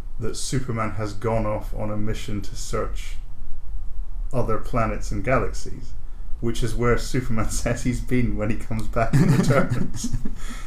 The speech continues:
Speaker 1: So, obviously, uh, Bryan Singer wanted to get rid of Superman three and four, but felt that Supergirl
Speaker 2: I,
Speaker 1: deserved to stay in the mix.
Speaker 2: I watched Supergirl a lot.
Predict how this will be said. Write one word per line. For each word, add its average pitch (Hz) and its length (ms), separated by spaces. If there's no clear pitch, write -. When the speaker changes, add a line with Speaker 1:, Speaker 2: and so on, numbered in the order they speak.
Speaker 1:
So, 120 500
obviously, 120 720
uh, 110 320
Bryan 117 260
Singer 113 300
wanted 107 280
to - 40
get 110 140
rid 113 100
of 104 80
Superman 107 380
three 113 240
and 104 100
four, 147 400
but - 240
felt 101 240
that 95 120
Supergirl 104 440
Speaker 2:
I, - 40
Speaker 1:
deserved 104 420
to - 60
stay - 260
in 95 100
the 95 60
mix. 90 180
Speaker 2:
I 185 120
watched 185 520
Supergirl 98 380
a 82 60
lot. 85 420